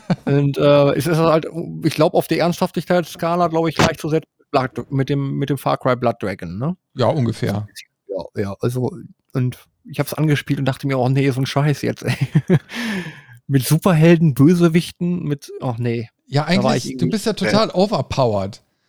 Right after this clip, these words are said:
Speaker 2: Ja, ja,
Speaker 1: Und,
Speaker 2: klar.
Speaker 1: und, und du, du, ja, ist ja so eine Mischung aus Matrix und keine Ahnung, es spielt ja alles in so einer virtuellen Welt, ne?
Speaker 2: Ja,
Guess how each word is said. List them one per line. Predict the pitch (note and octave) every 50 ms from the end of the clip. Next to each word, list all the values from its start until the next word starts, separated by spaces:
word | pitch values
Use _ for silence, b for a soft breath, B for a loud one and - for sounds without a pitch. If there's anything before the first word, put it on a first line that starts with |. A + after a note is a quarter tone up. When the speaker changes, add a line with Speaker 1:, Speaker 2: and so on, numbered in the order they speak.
| _ _ _ _ -
Speaker 2:
Ja, | D#3+
ja, | F3 F#3+ - -
Speaker 1:
Und, | -
Speaker 2:
klar. | - D3+ D3
Speaker 1:
und, | D3+ C#3+ C3+
und | - D3+ C#3 C#3+ D3 C#3+ C3+ - - -
du, | D3+ D#3
du, | D3 B2+ D#3+ D3 C#3 - - -
ja, | C#3 C#3+ D3+ D#3+
ist | D3+ C#3+ - -
ja | D#3+ C3+ B2
so | C3+
eine | C#3 C3+ B2+
Mischung | B2+ D#3 D#3 - D3 C3+
aus | C#3 C3+ B2 B2
Matrix | B2+ A#2 G#2+ A#2 C3 D3+ C#3+ - - C#3+ C3 C3 C3 - - -
und | - B2+
keine | A2+ B2+ B2+ C3 C3+ A#2
Ahnung, | G#2 A#2+ C#3+ C3 A#2+
es | A#2+ -
spielt | - D3 C3+
ja | B2+ B2
alles | A#2+ C3 A#2+
in | C#3
so | B2 A#2+ B2+
einer | B2 A2+ A#2+
virtuellen | C#3 A#2+ - - - B2 B2+ B2 B2
Welt, | A#2+ A#2+ B2 C#3+ D3+ - - _ -
ne? | C3+
Speaker 2:
Ja, | C3